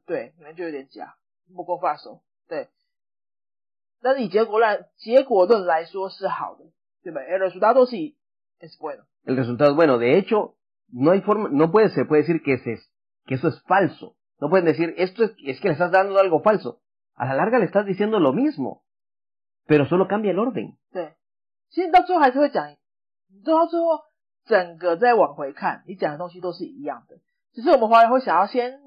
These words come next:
Speaker 1: 把缺点揪出来，然后改一改，就是说，哎，其实你刚刚做的也还不错，这样，对不对？那他们呢，就是先把好讲出来，然后之后叫你改。事实上，你讲东西都差不多，只是一个顺序的问题而已。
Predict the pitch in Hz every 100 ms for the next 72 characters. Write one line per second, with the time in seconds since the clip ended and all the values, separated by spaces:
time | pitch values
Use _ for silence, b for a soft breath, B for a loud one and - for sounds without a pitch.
0 | 233 _ 165 143 - 220 165 175 190 226
1 | 196 147 151 _ _ _ 233 262 233 240
2 | 202 226 233 254 311 302 262 185 220 214
3 | 226 165 143 147 151 143 135 180 139 147
4 | 143 147 156 156 135 _ _ _ 240 240
5 | 262 254 226 214 233 220 262 208 170 -
6 | 113 147 110 - 190 160 147 - _ _
7 | 180 190 - 202 196 151 139 123 - _
8 | _ _ - 277 269 208 185 143 165 180
9 | 165 - 139 135 98 - _ _ _ 165
10 | 165 185 170 165 135 - 165 156 151 131
11 | 131 _ - 123